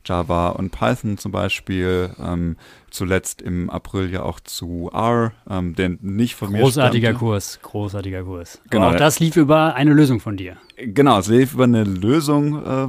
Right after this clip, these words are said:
Speaker 1: von mir, von uns, muss ich ja sagen. Aber ich war selbst ansonsten nicht in dem Kurs beteiligt, hab selber mal, äh,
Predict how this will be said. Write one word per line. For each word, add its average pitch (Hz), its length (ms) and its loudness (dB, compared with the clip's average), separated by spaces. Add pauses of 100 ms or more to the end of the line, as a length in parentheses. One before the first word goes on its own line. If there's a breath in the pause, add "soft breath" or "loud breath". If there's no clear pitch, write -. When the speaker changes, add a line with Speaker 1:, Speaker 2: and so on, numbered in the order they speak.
Speaker 1:
von 123 460 -4
mir, 127 160 2
von 120 160 -2
uns, 135 300 0
muss 131 100 -4
ich 135 80 -8
ja 127 140 -4
sagen. 127 340 0
Aber - 180 -2
ich 107 140 -6
war 110 240 -2
selbst 107 300 -4
ansonsten 104 320 -6
nicht 110 100 -4
in 117 80 -4
dem 107 140 -4
Kurs - 260 -4
beteiligt, 117 460 -2
hab - 80 -12
selber 107 220 2
mal, 92 220 0 (280 loud breath)
äh, 92 240 -4